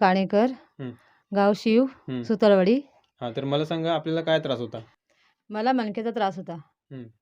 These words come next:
Speaker 2: मणक्याचं म्हणजे नक्की काय होतं त्यामध्ये?
Speaker 1: मणके म्हणजे,
Speaker 2: दुखायचं
Speaker 1: अ,
Speaker 2: ते?
Speaker 1: कानाची वरती, अ, खाली, अ,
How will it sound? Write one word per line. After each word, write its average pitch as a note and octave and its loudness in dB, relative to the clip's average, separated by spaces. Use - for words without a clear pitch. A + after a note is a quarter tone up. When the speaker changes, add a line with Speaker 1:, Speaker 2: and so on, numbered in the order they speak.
Speaker 2:
मणक्याचं D3 -4
म्हणजे E3 -4
नक्की D#3+ -10
काय D3 -8
होतं B2+ -10
त्यामध्ये? C3 -6
Speaker 1:
मणके G#3+ -4
म्हणजे, B3 0
Speaker 2:
दुखायचं A#3+ 2
Speaker 1:
अ, A#3 0
Speaker 2:
ते? A3+ -8
Speaker 1:
कानाची A#3 0
वरती, B3 0
अ, A3 2
खाली, G#3+ -4
अ, G#3 -2